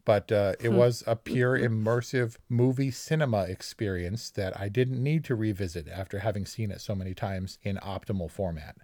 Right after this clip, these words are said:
Speaker 2: I can certainly appreciate Avatar's achievement, right?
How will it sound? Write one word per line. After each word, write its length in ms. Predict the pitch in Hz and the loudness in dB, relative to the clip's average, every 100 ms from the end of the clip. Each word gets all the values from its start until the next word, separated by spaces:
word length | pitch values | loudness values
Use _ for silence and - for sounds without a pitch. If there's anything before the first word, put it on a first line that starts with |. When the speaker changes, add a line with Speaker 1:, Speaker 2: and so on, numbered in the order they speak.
| _ _ - | _ _ -8
Speaker 2:
I 80 | 190 | -4
can 140 | 190 | -2
certainly 320 | 180 285 254 | -2 -2 -2
appreciate 560 | 190 190 175 180 160 - _ 165 | -2 -2 -4 -2 -2 -4 _ -8
Avatar's 640 | 156 156 165 156 151 - | -6 -6 -6 -6 -6 -8
achievement, 540 | - - 92 - 156 | -10 -12 -12 -12 -12
right? 300 | 165 160 160 | -8 -6 -6